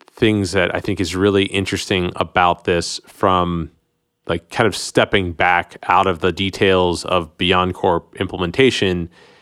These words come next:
is Scale F T's sort of adoption and flag carrying of this topic.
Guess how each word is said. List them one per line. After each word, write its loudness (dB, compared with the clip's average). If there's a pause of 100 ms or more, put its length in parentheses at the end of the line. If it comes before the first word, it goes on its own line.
(360)
is -2
Scale 4
F 2
T's -2 (160)
sort 2
of -6
adoption 0 (100)
and -4
flag 2
carrying 0
of -4
this -4
topic. -2